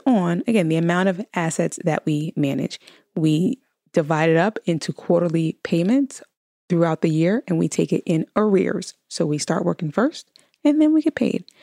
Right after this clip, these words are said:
But that's us. Advisors are allowed to take pay a lot of different ways. Some people do a flat fee. Again, a lot of people do fees, and there's a number of other ways. There's also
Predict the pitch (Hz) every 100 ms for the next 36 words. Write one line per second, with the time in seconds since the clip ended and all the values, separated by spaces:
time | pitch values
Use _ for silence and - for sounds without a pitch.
0 | _ - 180 202 226 - 226 196 - -
1 | - _ _ 160 165 185 214 190 175 160
2 | 160 160 175 - 165 - 170 165 - 160
3 | 147 147 160 170 180 180 170 233 - 156
4 | 160 151 151 151 - 151 - 190 226 320
5 | _ _ _ - 190 170 160 156 151 160
6 | 180 185 180 180 - 165 202 240 - -
7 | - - 165 156 151 151 156 185 220 247
8 | 240 190 170 156 151 170 160 180 170